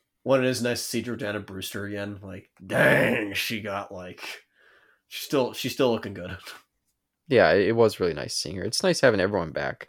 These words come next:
Speaker 1: Oh, yeah.
Speaker 2: And it
Speaker 1: Well, m-, maybe not every, everybody. Like, 'cause we have
Speaker 2: Yeah, yeah.
Speaker 1: like, again, like I said, we don't have Leon, we don't have Vince, but, I mean, yeah, they probably weren't there to begin with.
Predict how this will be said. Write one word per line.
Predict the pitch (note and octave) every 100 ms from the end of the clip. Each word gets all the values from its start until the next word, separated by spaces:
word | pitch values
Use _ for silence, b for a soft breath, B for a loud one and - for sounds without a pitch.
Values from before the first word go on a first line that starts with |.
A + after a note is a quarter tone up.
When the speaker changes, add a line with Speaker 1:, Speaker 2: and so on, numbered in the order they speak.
| -
Speaker 1:
Oh, | C3+ B2
yeah. | F#2+ G#2 _ _ _ _ _
Speaker 2:
And | F2+
it | F#2 - -
Speaker 1:
Well, | D#3+ C#3+ A#2 - -
m-, | C#3+ - -
maybe | C#3 D3
not | A#2+ A#2+
every, | B2 A2+ A2 A2
everybody. | G#2 G2+ G2 F#2 F2 F#2+ - _ -
Like, | F#2 -
'cause | G2
we | G#2+ G2
have | C#3
Speaker 2:
Yeah, | G#2 F#2 - _
yeah. | A#2+ - - - _
Speaker 1:
like, | A#2 A#2+
again, | A#2+ B2+
like | A#2 A#2
I |
said, | A2 A2
we | A#2
don't | A2+
have | G#2
Leon, | A2+ A#2+ A#2 A#2 A2+ A2+ G#2+
we |
don't | G#2 G2+
have | G2+
Vince, | G#2 G#2 - - - _ _ _ _ _ -
but, | G2 F#2+ F#2 F#2 F2+ - - -
I |
mean, | G2+ F#2 F#2+ _ _ _ _ _ _ _ _ _ _ -
yeah, | G2
they |
probably | - B2+ A2 G#2+
weren't | G#2+ G2+
there | G#2
to | F#2+
begin | F#2+ G2 F#2
with. | G2 A2